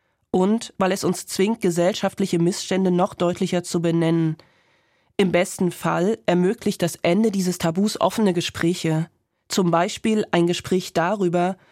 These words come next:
was genau Regretting Parenthood eigentlich meint.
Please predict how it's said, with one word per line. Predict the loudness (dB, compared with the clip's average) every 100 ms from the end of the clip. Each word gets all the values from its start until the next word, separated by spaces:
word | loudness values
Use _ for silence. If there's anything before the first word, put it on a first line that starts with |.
| _
was | -4 -2
genau | 0 2 2 2 0
Regretting | -2 2 0 0 -2 -2
Parenthood | -2 0 0 -4 -2
eigentlich | -2 0 -2 -2 0
meint. | 0 0 0 -4 -10